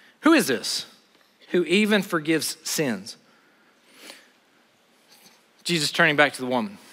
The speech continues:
says to the woman, "Your faith has saved you. Go in peace."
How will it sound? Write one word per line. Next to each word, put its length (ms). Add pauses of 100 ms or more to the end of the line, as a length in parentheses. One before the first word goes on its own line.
(680)
says 300
to 80
the 60
woman, 420 (400)
"Your 180
faith 580 (320)
has 220
saved 400
you. 140 (1040)
Go 160
in 100
peace." 440